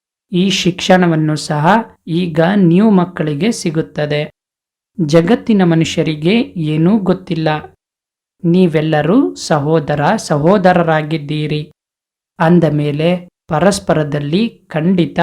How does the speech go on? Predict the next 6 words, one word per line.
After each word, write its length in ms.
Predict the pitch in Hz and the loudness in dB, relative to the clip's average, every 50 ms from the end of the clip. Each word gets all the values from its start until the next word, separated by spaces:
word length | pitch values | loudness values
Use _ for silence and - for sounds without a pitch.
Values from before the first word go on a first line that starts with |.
| 185 | 0
ಪ್ರೀತಿ 540 | 208 196 - 165 165 175 190 190 - 214 196 | 0 0 -4 -2 0 0 0 0 0 2 2
ಇರಬೇಕು. 800 | 180 170 170 151 147 160 156 151 151 - - 160 151 151 - - _ _ _ _ _ _ _ _ _ _ _ _ - 165 | 4 2 2 0 0 -4 -4 -6 -8 -6 -4 -4 -4 -4 -8 -14 _ _ _ _ _ _ _ _ _ _ _ _ -10 -6
ಏಕೆಂದರೆ 1000 | 156 170 180 190 190 190 - 180 151 147 139 143 147 156 175 190 196 190 190 - _ _ _ _ - 165 | -2 0 0 0 -2 -4 -4 -2 -2 0 0 0 0 2 2 2 0 -2 -6 -12 _ _ _ _ -6 0
ಒಬ್ಬ 340 | 156 165 170 160 160 190 | 0 0 0 2 2 0
ತಂದೆಯ 500 | 202 196 190 180 147 147 147 151 151 156 170 202 | 0 0 0 -2 -2 -2 -2 -2 -2 0 0 0
ಮಕ್ಕಳಾಗಿದ್ದೀರಲ್ಲವೇ? 1700 | 226 220 202 175 160 - - - 160 156 156 156 165 151 156 165 147 143 156 156 151 156 147 143 143 147 143 147 175 208 208 175 151 - | 0 0 0 0 -2 -2 -2 -4 -2 0 0 -2 -2 -2 -4 -4 -4 -4 -4 -4 -2 -2 -2 -2 -2 -4 0 0 0 0 0 -2 -6 -10